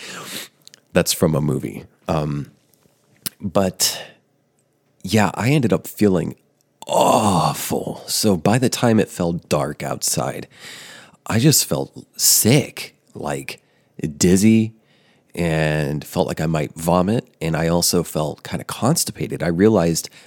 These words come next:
I hadn't pooped yet this day. And then, you know, by the time nightfall rolls around, I, I, I sleep terribly. Like, I barely get any sleep at all. I keep waking up, and every time it just, my gut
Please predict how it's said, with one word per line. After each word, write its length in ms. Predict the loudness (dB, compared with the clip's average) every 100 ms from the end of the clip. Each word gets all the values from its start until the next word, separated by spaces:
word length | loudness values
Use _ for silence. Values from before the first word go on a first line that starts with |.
| _
I 120 | -8 -6
hadn't 500 | 0 0 0 -6 -8
pooped 380 | 2 2 2 -4
yet 260 | -4 -4
this 200 | -4 -4
day. 360 | -6 -8 -12 -16 _ -20 -20 -20 -20 -20 -6
And 220 | 0 2
then, 440 | 2 2 0 -4 -8 -8
you 100 | -4
know, 120 | -4
by 200 | -2 0
the 100 | 0
time 440 | -2 0 2 2 2
nightfall 720 | 2 2 2 2 4 0 -6
rolls 360 | 0 4 4 2
around, 420 | 0 0 0 -2 -6 -12
I, 220 | -12 -12 -20 _ _ -14 -14 -12 -8
I, 240 | -4 -4 -4
I 160 | -4
sleep 560 | 0 0 2 2 2 0 -8 _ _
terribly. 720 | -2 4 6 6 2 -2 -4 -6
Like, 180 | -8 -2
I 100 | -2
barely 400 | 2 4 6 4
get 220 | 4 4
any 180 | 2 2
sleep 340 | 2 0 0
at 60 | 0
all. 200 | 0 2
I 80 | 0
keep 320 | 0 -2 2
waking 340 | 0 0 -4
up, 180 | -4 -6 -12 -20 -20 -20 -8
and 200 | -2 0
every 200 | 0 0
time 320 | 2 2 2
it 80 | 0
just, 320 | 0 -2 -4 -4
my 280 | -2 -2 -4 -6
gut 320 | 0 2 0